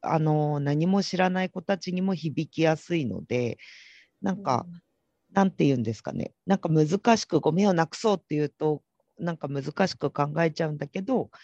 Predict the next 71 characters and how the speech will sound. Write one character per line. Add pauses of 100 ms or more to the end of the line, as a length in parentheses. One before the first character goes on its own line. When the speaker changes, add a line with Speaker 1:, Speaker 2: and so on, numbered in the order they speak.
(240)
Speaker 1:
な
ん
か
そ
う
い
う
の
を
目
で
見
て
体
感
す
る
こ
と
に
よ
っ (160)
て、 (340)
概
念
を
変
え
る
っ
て
い
う
こ
と
が
す
ご
く
や
り
や
す
い
コ
ン
テ
ン
ツ
だ
な
と
思
っ (100)
た
の
で (340)
「ミ
ミ
ズ
コ
ン
ポ
ス
ト」
を
選
び
ま
し
た。